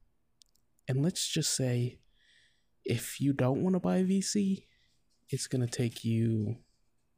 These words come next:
at least two weeks to get to, um, a playable online level.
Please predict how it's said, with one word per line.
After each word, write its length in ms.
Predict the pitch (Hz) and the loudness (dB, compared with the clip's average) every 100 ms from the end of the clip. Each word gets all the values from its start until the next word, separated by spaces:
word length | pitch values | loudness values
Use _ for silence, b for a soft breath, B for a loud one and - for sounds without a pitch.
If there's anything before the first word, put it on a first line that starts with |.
| _ _ _ | _ _ _
at 80 | - | 0
least 460 | 123 120 120 - - | 2 2 0 -6 -6
two 240 | - 135 | -2 0
weeks 600 | 117 107 73 - - - _ b b b b b b b b _ _ - | 2 0 -4 -8 -8 -10 _ b b b b b b b b _ _ -2
to 140 | 135 | 0
get 260 | 120 98 - | 0 -2 -2
to, 320 | - 110 107 | 0 0 0
um, 380 | 92 82 64 - _ _ _ _ - - _ _ _ _ _ _ - | -2 -2 -6 -8 _ _ _ _ -20 -20 _ _ _ _ _ _ -4
a 80 | |
playable 720 | - - 131 120 120 117 113 107 | -2 0 2 2 2 2 2 2
online 480 | 107 107 90 85 90 | 0 0 0 0 0
level. 380 | 78 - 95 | -2 -2 -6